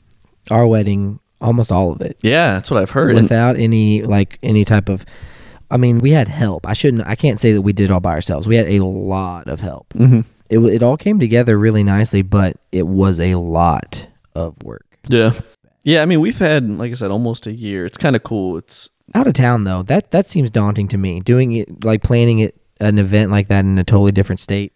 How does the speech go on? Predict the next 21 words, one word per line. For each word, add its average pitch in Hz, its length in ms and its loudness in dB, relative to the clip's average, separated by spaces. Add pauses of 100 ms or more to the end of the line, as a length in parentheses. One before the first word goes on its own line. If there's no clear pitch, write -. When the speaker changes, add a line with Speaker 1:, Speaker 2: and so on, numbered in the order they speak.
(120)
Speaker 2:
What's - 220 0
nice, 135 240 0
though, 104 100 2
it's, - 280 -6
it's - 120 -2
small, - 500 -8 (300)
so - 220 -2
we 120 80 4
don't 131 100 2
have 123 80 0
to 135 60 -12
get - 160 -4
too 117 160 2
crazy 87 360 -4
with 87 200 -6
it, 85 100 -4
but 92 320 0
it's - 160 -4
cool 117 200 2
'cause - 160 -8
our, 98 140 0